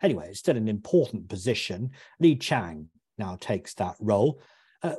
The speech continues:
by the way, for people who don't speak Mandarin, I, I, I, and I really include myself among this,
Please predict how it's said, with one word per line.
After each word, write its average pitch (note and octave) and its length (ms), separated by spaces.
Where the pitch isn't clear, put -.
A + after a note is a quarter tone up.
by F#3+ 160
the E3 80
way, D#3+ 160
for D3 120
people F#3 360
who C#3+ 160
don't D3 400
speak B2 560
Mandarin, B2 560
I, A2+ 240
I, B2+ 240
I, B2+ 120
and G#2+ 280
I A#2 240
really A#2+ 220
include A#2+ 420
myself G#2+ 380
among A#2 300
this, - 380